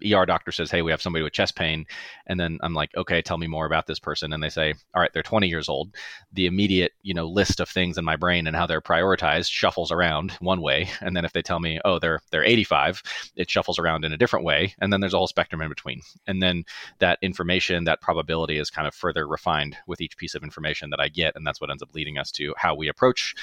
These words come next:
whether we do certain tests, whether we don't do other tests, depending on how likely they are to, to give us the information we need. You know, some tests that I would do in a young person, I would never do in an old person <laughs> because they become much less helpful. And some tests that I would do in an old person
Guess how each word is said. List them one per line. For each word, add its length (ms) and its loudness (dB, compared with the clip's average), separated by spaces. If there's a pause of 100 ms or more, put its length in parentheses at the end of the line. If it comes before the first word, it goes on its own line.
(360)
whether 280 4
we 100 2
do 100 0
certain 260 -2
tests, 500 -2
whether 240 -2
we 100 -6
don't 220 -4
do 120 -2
other 180 0
tests, 500 -2
depending 380 -6
on 200 -4 (120)
how 160 0
likely 320 0
they 140 0
are 120 0
to, 260 -6
to 140 -10
give 140 -2
us 100 -2
the 80 -6
information 460 -6
we 100 -4
need. 220 -4 (400)
You 80 -4
know, 80 -2
some 180 2
tests 280 0
that 100 2
I 60 2
would 180 2
do 160 4
in 80 0
a 20 -2
young 180 0
person, 360 2
I 80 2
would 160 -2
never 260 2
do 160 -2
in 80 -4
an 80 -2
old 160 -2
person 360 2 (100)
<laughs> 100 -12
because 320 -2
they 140 -2
become 320 -4
much 180 -4
less 180 -4
helpful. 380 2 (460)
And 160 2
some 160 2
tests 220 2
that 80 2
I 60 4
would 200 4
do 140 6
in 80 4
an 80 4
old 160 4
person 420 0